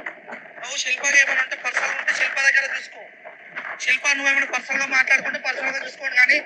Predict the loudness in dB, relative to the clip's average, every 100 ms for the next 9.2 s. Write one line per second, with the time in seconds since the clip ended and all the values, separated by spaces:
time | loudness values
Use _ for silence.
0 | -6 -18 -18 -8 -6 0 2 2 0 2
1 | 4 4 2 -2 4 4 4 2 2 2
2 | 2 0 -2 -4 -8 -8 -2 0 0 -4
3 | -8 -6 0 4 6 6 4 2 2 2
4 | 2 2 4 4 4 2 -2 -16 -16 -16
5 | -14 -10 4 6 6 6 6 6 4 4
6 | 4 6 4 4 4 2 0 -6 -6 -8
7 | -4 -6 -4 -4 -2 -4 -6 -12 -4 0
8 | 0 0 0 2 6 6 8 8 8 8
9 | 6 4